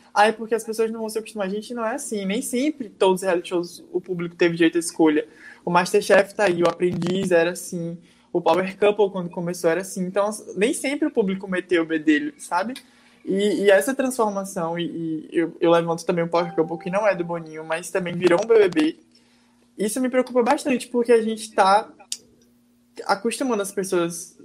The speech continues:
né, a assistir de uma forma e que parece que não vai ter novidade nunca. Como o Guedes falou, justamente a graça são,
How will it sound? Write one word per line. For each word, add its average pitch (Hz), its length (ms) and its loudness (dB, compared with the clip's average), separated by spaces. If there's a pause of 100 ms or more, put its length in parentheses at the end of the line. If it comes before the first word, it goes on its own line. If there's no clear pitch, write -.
(260)
né, 160 200 0
a - 20 0
assistir 190 340 -4
de 180 60 0
uma 180 140 -2
forma 196 580 2 (520)
e 196 100 -2
que 202 80 -4
parece 226 340 4
que 269 100 -4
não 285 140 4
vai 302 140 6
ter 311 100 -4
novidade 208 420 0
nunca. 151 320 -12 (220)
Como 196 200 -8
o - 20 -10
Guedes 196 220 -4
falou, 247 260 0
justamente 208 480 -8
a 196 60 0
graça 175 360 -4
são, 220 460 -8